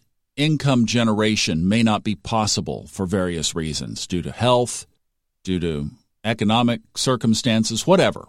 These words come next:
whatever is out there, whatever's around the corner, whatever the snake is, let's just consider that." And I mean, there was turmoil and angst inside of moi.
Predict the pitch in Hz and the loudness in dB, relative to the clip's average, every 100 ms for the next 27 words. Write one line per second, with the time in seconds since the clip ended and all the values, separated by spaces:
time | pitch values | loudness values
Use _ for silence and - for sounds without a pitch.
0 | _ 135 185 175 151 117 104 98 101 92 | _ 2 2 4 2 2 2 0 -2 -2
1 | 92 110 123 147 135 110 113 110 107 117 | -2 -2 0 0 0 2 2 2 2 0
2 | 104 101 123 135 160 131 117 - 123 110 | 0 2 2 4 2 0 0 0 2 4
3 | 101 - - 107 98 76 82 - - _ | 2 -4 -2 0 2 0 -2 -4 -6 _
4 | _ _ _ _ _ _ _ 120 127 - | _ _ _ _ _ _ _ -2 0 2
5 | 147 - 123 104 - 147 110 67 52 - | 0 2 2 4 4 2 0 -2 -6 -2
6 | 110 131 165 131 123 110 107 147 123 117 | 2 4 4 4 4 2 2 2 2 0
7 | 131 - - 120 120 120 113 117 110 - | 0 -4 -2 0 2 2 0 0 0 2
8 | 107 117 - 104 113 - 107 117 98 95 | 0 0 0 2 2 2 2 2 2 4
9 | 98 127 95 | 4 4 2